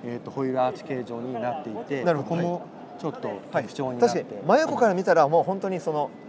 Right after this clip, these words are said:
Speaker 2: ホイールアーチが、
Speaker 1: はい。
Speaker 2: そのちょっとこう、まん丸ではないのがわかるし、
Speaker 1: はい。
Speaker 2: で、その上のラインなんかもこう、なんですか、ま、こう、前に斜めにこう下ってて、
Speaker 1: はい。
Speaker 2: 止まってるんですけど、こうね、あの、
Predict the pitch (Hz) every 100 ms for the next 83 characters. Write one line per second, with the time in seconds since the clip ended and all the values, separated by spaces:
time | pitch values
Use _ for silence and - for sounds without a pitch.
0 | - - 190 185 190 165 - 139 98 120
1 | 110 151 147 - - 127 117 95 - -
2 | 208 247 214 180 165 160 127 127 147 123
3 | 110 131 - - - 175 190 202 190 185
4 | 196 165 247 135 247 233 262 - - -
5 | 180 170 - - 185 - - 185 - 175
6 | 196 202 139 143 160 147 107 - 104 -
7 | - 147 - - 160 90 - - - -
8 | 127 123 240 - 247 254 240 220 - 262
9 | 226 180 147 - 190 165 - - - 131
10 | 110